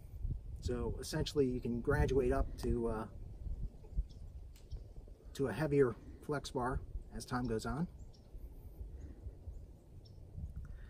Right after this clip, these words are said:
Another thing that's, uh, also good to do with the flex bar,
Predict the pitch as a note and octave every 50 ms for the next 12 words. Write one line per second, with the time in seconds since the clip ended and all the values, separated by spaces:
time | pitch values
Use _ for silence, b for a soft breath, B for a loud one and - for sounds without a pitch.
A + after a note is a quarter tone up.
0 | B B B B B B B B B B B B B - - - C#3+ D#3+ G3 G#3
1 | G3+ - A3 G#3+ G3+ F#3 E3+ - - D#3+ D#3+ D3 C#3+ C#3 B B B - - -
2 | F#3 F#3 - F3+ E3 E3 E3 D#3 C#3+ C3 C#3+ D3+ D3+ D3 C#3 - - - D3 C#3+
3 | C3 - D#3 D3+ D#3+ F3+